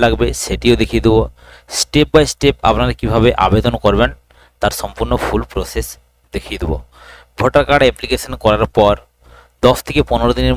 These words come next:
মধ্যেই কিন্তু আপনাদের ভোটার কার্ড হয়ে যাবে, সেটি আপনারা নিজেরাই কিন্তু ফোন থেকে বা কম্পিউটার থেকে ডাউনলোড করে নিতে পারবেন। তো চলুন, চ্যানেলে প্রথমবার হলে চ্যানেলটি অতি অবশ্যই সাবস্ক্রাইব করে পাশের বেল আইকনটি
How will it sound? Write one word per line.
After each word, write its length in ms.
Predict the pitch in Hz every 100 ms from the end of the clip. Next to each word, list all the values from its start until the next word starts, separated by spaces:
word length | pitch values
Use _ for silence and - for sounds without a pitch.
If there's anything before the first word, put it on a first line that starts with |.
| 113
মধ্যেই 280 | 104 123 120
কিন্তু 200 | 120 - 127
আপনাদের 260 | 98 101 113
ভোটার 220 | - 95 95
কার্ড 120 | 113 107
হয়ে 140 | 92 85
যাবে, 140 | 78 73 - _ -
সেটি 220 | - - 120
আপনারা 280 | 107 110 113 - - -
নিজেরাই 360 | 104 127 127 147
কিন্তু 240 | 127 123 147 165 - - _ -
ফোন 180 | - 135 143
থেকে 140 | 143 156
বা 60 | 147 -
কম্পিউটার 380 | 117 120 120 -
থেকে 160 | 131 160 170 _ _ _
ডাউনলোড 420 | 110 98 104 107 - -
করে 140 | 101 98
নিতে 120 | - -
পারবেন। 240 | 82 80 - _ - _ _ _ -
তো 40 | 139
চলুন, 220 | 151 120 104 -
চ্যানেলে 260 | 135 143 151
প্রথমবার 340 | 127 139 143 135
হলে 120 | 143 139
চ্যানেলটি 260 | 117 120 123
অতি 120 | 117 131
অবশ্যই 340 | 123 - 135 135 -
সাবস্ক্রাইব 400 | - 117 - 123 120
করে 120 | 123 123
পাশের 260 | 92 - 107
বেল 140 | 107 107
আইকনটি 280 | 113 117